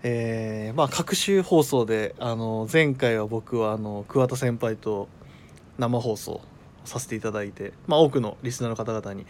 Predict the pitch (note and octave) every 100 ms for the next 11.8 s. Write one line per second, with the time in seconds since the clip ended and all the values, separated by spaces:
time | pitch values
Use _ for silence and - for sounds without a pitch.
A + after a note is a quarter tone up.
0 | - - - - - B2 A#2+ A2+ A2 G#2+
1 | G#2+ G#2 G2+ G2+ G2 - - - G1+ G1+
2 | G1+ G1+ - - - A#2+ - B2+ A2+ G#2+
3 | G#2+ - G2+ - - - - A2 G#2+ C3
4 | - B2+ A#2+ A#2 A#2+ A2+ A2+ A2 G#2+ G2+
5 | - A#2 A#2+ A2+ A#2 A#2 A2 B2+ - A#2
6 | A2+ G#2+ G#2+ G#2 F#2+ - - - - -
7 | - - D#3 - - - G#2+ G#2 G2+ G#2
8 | G2 G2 G2 C3 B2+ B2+ D3 - - -
9 | - E3 - - - G#2+ G#2 A2+ C#3+ B2+
10 | G#2 - F#2+ - - - - - G2+ G2+
11 | G2 F#2 F#2 F2+ F2 E2 -